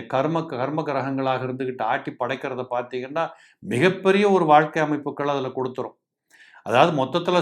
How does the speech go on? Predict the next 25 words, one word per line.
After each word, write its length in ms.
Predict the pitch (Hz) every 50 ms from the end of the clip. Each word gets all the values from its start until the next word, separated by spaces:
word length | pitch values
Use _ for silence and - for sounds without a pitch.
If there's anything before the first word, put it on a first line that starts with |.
| 170 170
சொல்லணும்னா, 540 | 156 151 160 160 156 151 147 143 147 135 113 113 139 156 - _ _ _ _ _ _ -
எந்த 360 | 101 113 131 147 165 175 180 180
லக்னமாக 520 | 160 156 147 156 160 170 170 170 160 156 143 143
இருந்தாலும் 400 | 135 127 131 135 139 147 143 127 143
சரி, 180 | 123 117 113 113 - _ _ _ _ _ _ -
இந்த 120 | 113 110 107 104 117
ராகு 340 | 123 135 156 165 165 175 170 175 165 139
கேது 260 | 139 147 147 147 135 127 143
தான் 160 | 151 165 170 165 - _ - 113
உங்களுடைய 380 | 123 120 131 127 120 120 120 113 113 113
ஜாதகத்தின் 540 | 123 123 139 135 131 127 127 - 147 143 131 123 196
அடையாளம். 480 | 208 127 135 139 139 127 117 - - _ _ _ _ _ _ _ _ - - -
இந்த 120 | 107 113 113 123
ராகு 280 | 135 156 190 190 202 190 196
கேதுவை 320 | 180 170 160 165 156 147 135 135
விட்டுட்டு 460 | 156 151 - 196 175 - - 147 143 143 147 147 147 - _ - _ -
நீங்க 240 | 117 123 131 127 120 117 123
எதுவுமே 440 | 127 156 180 180 180 160 156 156 165 180 - -
பண்ண 180 | 139 135 147 151 147
முடியாது. 460 | 143 135 131 131 127 123 123 135 151 165 165 - - 120
அவர்கள்தான் 580 | 127 143 139 135 147 143 135 151 170 185 185 170
உங்களுக்கு 360 | 156 143 131 131 131 - 131 - -
பலன் 260 | 123 127 151 165 160 165
சொல்றதுல 480 | 151 143 127 131 120 120 127 131 151 143 127
முக்கிய 280 | 123 - _ - 165